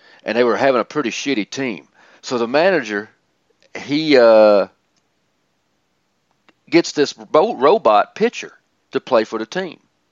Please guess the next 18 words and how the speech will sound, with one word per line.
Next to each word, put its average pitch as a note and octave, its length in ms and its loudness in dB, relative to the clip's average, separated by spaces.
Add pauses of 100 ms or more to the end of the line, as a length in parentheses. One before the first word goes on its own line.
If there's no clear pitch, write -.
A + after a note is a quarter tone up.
(680)
And G#2+ 120 -4
he's A2 140 -6
really B2 220 0
good. A2 340 -2
And, F2+ 80 -20
of E2+ 60 -20
course, F#2+ 180 -10
there's F2+ 160 -10
a E2 40 -14
moral E2 280 -12
story. E2 280 -14
The D#2 60 -18
robot D#2+ 360 -8
tears D#2 200 -16
up E2 100 -18
and D#2 80 -14
all D#2 100 -10
that. D#2+ 180 -10